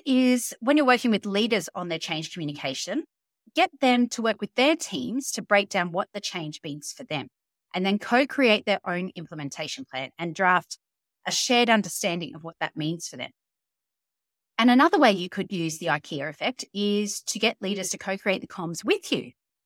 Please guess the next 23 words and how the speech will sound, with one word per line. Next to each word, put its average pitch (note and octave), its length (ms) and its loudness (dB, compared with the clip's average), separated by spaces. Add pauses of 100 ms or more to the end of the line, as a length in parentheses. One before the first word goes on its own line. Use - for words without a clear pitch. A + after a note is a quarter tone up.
(180)
If B3+ 140 -2
they E4+ 180 6
feel A#3 420 2
that G#3 220 2
sense F3+ 300 -4
of D#3+ 100 -10 (160)
ownership F#3 520 -4
and E3 160 -4
value D#3+ 340 -2
their C#3+ 160 -10
work, E3 400 -4 (720)
they're A3+ 100 4
more D4+ 220 2
likely G3+ 320 4
to F#3+ 60 -4
use F3 200 -4
the E3 100 -8
comms E3 400 -8
in F3 140 -6
the D#3+ 80 -4
way D#3 400 2
that's - 200 -16
intended. - 540 -10